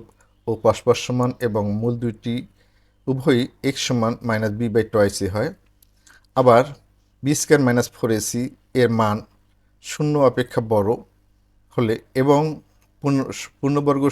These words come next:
সংখ্যা হলে সমীকরণটির মূলদ্বয় স-, বাস্তব, অসমান ও মূলদ হয়। তিন নম্বর, বি স্কয়ার মাইনাস ফোর এ সি greater than জিরো, অর্থাৎ শূন্যের চেয়ে যদি বি স্কয়ার মাইনাস ফোর এ সি এর মান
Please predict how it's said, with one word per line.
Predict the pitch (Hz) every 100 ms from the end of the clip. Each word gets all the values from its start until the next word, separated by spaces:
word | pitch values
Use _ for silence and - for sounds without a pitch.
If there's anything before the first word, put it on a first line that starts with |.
| -
সংখ্যা | 131 131 -
হলে | 110 117 -
সমীকরণটির | - 127 131 135 135 135 131 - 120
মূলদ্বয় | 113 110 113 107
স-, | - - - 107
বাস্তব, | 104 - - 120 120 _ _ _ _ -
অসমান | 120 - 120 117 117
ও | 117 101
মূলদ | 104 107 101
হয়। | 113 143 - _ _ _ _ _ _ _ _ _ _ _ _ _ _ _ _ _ _ _ _
তিন | 156 160
নম্বর, | 135 110 113 151 - - - _ _ _ _ _ _ _ _ _ - 120
বি | 147 -
স্কয়ার | - 143 123
মাইনাস | 120 127 -
ফোর | 131 127
এ | 123
সি | - 123 - -
greater | 117 127 131
than | 135 117
জিরো, | 117 110 117
অর্থাৎ | 120 123 -
শূন্যের | 131 123 -
চেয়ে | 123 113 - 117
যদি | 120 117 110 104
বি | 117
স্কয়ার | - 117
মাইনাস | 113 113 -
ফোর | 117 113
এ | - -
সি | 113 107
এর | 107
মান | 107